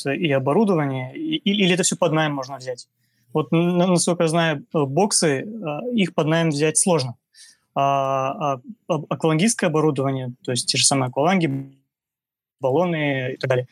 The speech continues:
все выдается в тех же школах, где можно пройти обучение. Правильно я понимаю? И, э, например, брать на съемки вот такое оборудование, потому что это должно быть все сертифицировано, вроде как я, то, что я слышал, потому что знакомый занимается тоже дайвингом, занимается обучением,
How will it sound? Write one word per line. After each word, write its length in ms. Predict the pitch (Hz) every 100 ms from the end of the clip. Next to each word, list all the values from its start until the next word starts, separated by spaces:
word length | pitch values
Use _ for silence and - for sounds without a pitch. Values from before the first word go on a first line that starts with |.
| - _
все 320 | - - 165 165
выдается 340 | 143 156 151
в 60 | -
тех 100 | 139
же 60 |
школах, 260 | 139 208 190
где 100 | 151
можно 240 | 160 156
пройти 260 | 127 147 156
обучение. 400 | 147 - 127 120 - _ _
Правильно 220 | 170 196
я 60 | 175
понимаю? 360 | 139 127 123 - _ _ -
И, 260 | 147 143
э, 400 | 139 135 135 139 139 156 170 190 175
например, 340 | 151 151 135
брать 300 | 135 147 156
на 60 | 139
съемки 600 | 131 151 160 143 127 123 123 -
вот 300 | 160 147 127
такое 200 | - 143
оборудование, 200 | 156 160
потому 100 | 147
что 140 | 151 - - - _ _ - 196 170 156
это 120 | 160
должно 220 | 156 160 160
быть 120 | 151
все 80 | 156
сертифицировано, 840 | 131 - - 220 240 233 202 190
вроде 240 | 165 147 131
как 240 | 135 127
я, 80 | 135
то, 140 | 131 143
что 140 | 160
я 40 |
слышал, 320 | 147 202 170 127
потому 460 | _ _ - _
что 160 | - 151
знакомый 280 | 151 151 139
занимается 400 | 135 135 131 -
тоже 180 | 135 127
дайвингом, 640 | 165 185 151 139 127 127
занимается 380 | 127 123 127 -
обучением, 440 | 127 180 190 175